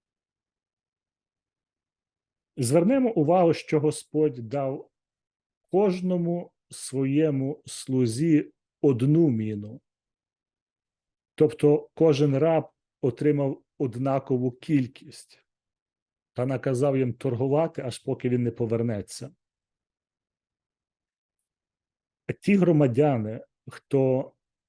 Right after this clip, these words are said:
ненавидять Ісуса Христа та не хочуть, щоб Він над ними царював,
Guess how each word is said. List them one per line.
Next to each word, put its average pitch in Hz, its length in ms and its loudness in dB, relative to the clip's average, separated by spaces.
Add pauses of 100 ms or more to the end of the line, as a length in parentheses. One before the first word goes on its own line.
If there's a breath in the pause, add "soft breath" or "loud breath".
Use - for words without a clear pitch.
(340)
ненавидять 135 800 0
Ісуса 123 420 -6
Христа 120 500 -4
та 131 200 -2
не 127 180 2
хочуть, 123 680 -2 (460)
щоб - 340 -4
Він 135 260 0
над 117 220 -2
ними 123 260 -2
царював, 123 840 -4